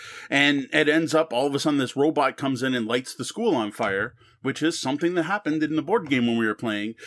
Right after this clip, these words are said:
And you're like, "What the hell's going on?" And then you see the other kids, like, running by,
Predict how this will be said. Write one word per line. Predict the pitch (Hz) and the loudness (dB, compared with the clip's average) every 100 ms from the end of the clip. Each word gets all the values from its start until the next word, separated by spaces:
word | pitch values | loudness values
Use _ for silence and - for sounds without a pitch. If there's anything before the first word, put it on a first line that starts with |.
| - | -10
And | 143 | 0
you're | 165 | 2
like, | 165 165 | 2 0
"What | 202 | -4
the | 208 | -2
hell's | 185 196 | -2 -2
going | 185 175 175 | 0 0 2
on?" | 202 | 2
And | 160 | 2
then | 147 | 2
you | 151 | 2
see | 214 240 | 0 2
the | 202 | 0
other | 175 | 0
kids, | 160 185 208 135 | 0 0 0 -2
like, | 131 131 | -2 -2
running | 123 123 120 | -2 -2 0
by, | 107 98 123 | 0 0 -4